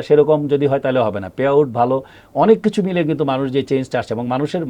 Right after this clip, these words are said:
মানসিকতায় চেঞ্জ আসে আমি বলবো, মানে নতুন যারা বিনিয়োগ করছে। কেন? কারণ আগে মনে করতো একটা শেয়ার কিনলে চার দিন, পাঁচ দিন, পনেরো দিন হলে তারা অস্থির হয়ে যেত, ট্রেডিং শেয়ারে থাকতো। But এখন যে একটু যে লম্বা দিনের পর দিন যেসব শেয়ারের পলিটিক্যাল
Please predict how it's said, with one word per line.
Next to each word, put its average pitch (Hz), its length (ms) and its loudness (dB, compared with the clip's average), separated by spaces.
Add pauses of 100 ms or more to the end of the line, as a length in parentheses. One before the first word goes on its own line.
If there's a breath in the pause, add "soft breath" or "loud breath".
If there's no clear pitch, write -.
মানসিকতায় 165 580 0
চেঞ্জ 117 200 -4
আসে 95 140 -8
আমি 101 160 -6
বলবো, 82 140 -10 (100)
মানে 113 120 -4 (100)
নতুন 151 200 -4
যারা 143 160 2
বিনিয়োগ 139 260 -4
করছে। 104 200 -10 (100)
কেন? 139 140 0 (420 loud breath)
কারণ 170 200 0
আগে 185 180 0
মনে 196 140 -2
করতো 180 160 -2
একটা 170 200 -2
শেয়ার 170 160 4
কিনলে 165 240 -2
চার 147 160 2
দিন, 151 160 -4
পাঁচ 147 160 2
দিন, 143 140 -2
পনেরো 147 260 2
দিন 139 160 -2
হলে 131 180 0
তারা 131 180 -2
অস্থির 131 200 -2
হয়ে 113 140 0
যেত, 104 100 -6 (200)
ট্রেডিং 165 220 2 (100)
শেয়ারে 120 260 0
থাকতো। 101 200 -8 (400 loud breath)
But 123 160 2
এখন 175 160 -2
যে 185 100 2
একটু 196 120 -6 (100)
যে 160 60 0 (160)
লম্বা 180 440 0 (180)
দিনের 160 280 0
পর 151 100 4 (140)
দিন 139 120 0 (400 loud breath)
যেসব 127 260 2
শেয়ারের 147 300 2
পলিটিক্যাল 139 340 -2